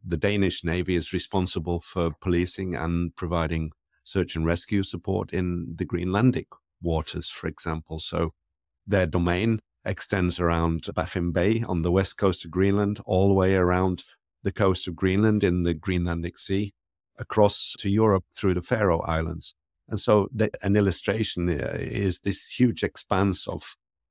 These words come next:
partially ice-covered water in the winter, through which you have to assure the safety of maritime operations and shipping,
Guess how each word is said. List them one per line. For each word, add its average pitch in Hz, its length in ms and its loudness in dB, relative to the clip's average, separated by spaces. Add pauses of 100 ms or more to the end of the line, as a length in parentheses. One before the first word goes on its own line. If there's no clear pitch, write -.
(260)
partially 98 480 2
ice-covered 85 920 -4
water 90 420 0
in 95 120 -2
the 82 80 -2
winter, 101 500 0 (380)
through 104 220 2
which 98 560 0
you 101 200 0
have 98 200 0
to 95 340 0
assure 92 400 -2
the 90 300 0
safety 95 480 -2
of 90 140 -4 (180)
maritime 95 560 2
operations 104 640 -4
and 92 100 -6
shipping, 80 400 -4